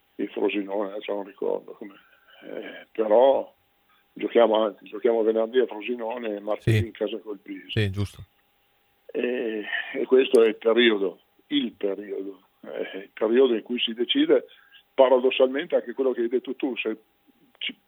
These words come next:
Speaker 1: potesse essere quella piccola speranza di arrivare addirittura in Serie A, che sembra una follia, perché se qualcuno ci ascolta dicono
Speaker 2: Sì.
Speaker 1: che Sandro e Alberto sono diventati matti.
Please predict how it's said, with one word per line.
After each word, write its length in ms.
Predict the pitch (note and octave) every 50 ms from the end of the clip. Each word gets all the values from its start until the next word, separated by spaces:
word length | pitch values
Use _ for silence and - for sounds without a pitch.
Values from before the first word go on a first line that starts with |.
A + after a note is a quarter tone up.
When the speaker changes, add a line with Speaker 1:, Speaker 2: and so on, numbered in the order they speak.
| _ _ _
Speaker 1:
potesse 580 | _ - B2 - - D3 C#3+ C#3+ B2+ - C3+ C#3+
essere 240 | C#3+ - C#3+ B2+ A2
quella 200 | A2+ A#2+ A#2+ -
piccola 400 | - - D3+ - - B2+ A#2 A2
speranza 560 | A2 - - A#2 A#2+ B2 C3+ C3+ A#2+ - A2+
di 120 | G#2+ A2 A2+
arrivare 400 | A2+ A2 A2+ A#2 C3 C3 B2 A#2
addirittura 480 | - - A2+ G#2 G2+ _ - C3 B2
in 60 | A#2 G#2
Serie 360 | - - B2+ B2 A#2 A2+ A2+
A, 80 | A2+ - _ _ _ _ _ _ _ _ _
che 120 | - A2+
sembra 260 | - B2 A#2+ A2+ G#2+
una 120 | G#2+ G#2+ G#2
follia, 360 | - A#2+ B2 C3 C3 B2 G#2+
perché 240 | - - F#2+ F2+ G2+
se 120 | - - G#2
qualcuno 360 | - A2 G#2 - C3 A#2 A2
ci 120 | G2 -
ascolta 480 | A#2+ A2 - - A2+ A#2+ A#2+ A#2+ - - -
dicono 260 | - - - - G2+ -
Speaker 2:
Sì. 100 | - A2
Speaker 1:
che 600 | A2 G#2+ - - - - A#2 - - C#3+ A2+ -
Sandro 400 | - A#2 A2+ A#2+ A#2 G#2+ G#2+ G#2+
e 20 | G#2
Alberto 420 | G2 G2 A#2 B2 B2 A#2+ A#2+ B2
sono 200 | - - G2+ A2
diventati 400 | G#2 G2 G2 - - - - -
matti. 380 | G#2+ G2+ F2+ F2+ - - - -